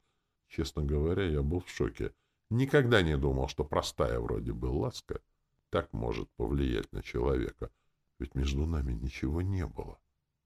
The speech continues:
Не было. И это факт. Однако она вела себя, словно молоденькая девчонка.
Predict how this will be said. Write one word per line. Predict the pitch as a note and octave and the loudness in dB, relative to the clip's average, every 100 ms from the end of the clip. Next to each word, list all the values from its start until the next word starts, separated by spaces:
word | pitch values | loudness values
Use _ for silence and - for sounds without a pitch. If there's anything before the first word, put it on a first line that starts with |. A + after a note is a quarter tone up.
| - | -4
Не | A#2+ B2 | 2 4
было. | D2 A#1+ G1+ - _ _ _ _ - | 4 0 -4 -8 _ _ _ _ -2
И | |
это | C2+ - C#2+ | -2 0 -2
факт. | - B2 - - _ _ _ _ - | 4 2 2 -6 _ _ _ _ -4
Однако | D2 E2+ E2+ F2+ | 0 2 2 4
она | F2 F2 | 4 6
вела | F2 F#2+ G#2+ | 6 6 4
себя, | - B1+ | 2 -2
словно | C2 C#2 A#1+ C#2 | -2 -2 0 2
молоденькая | C2+ D#2 D#2 D2 C#2+ C#2+ E2 E2 | 2 4 2 2 2 0 0 0
девчонка. | D#2+ F2 - - G#1 - G#1+ | 0 -4 -6 -6 -6 -4 -6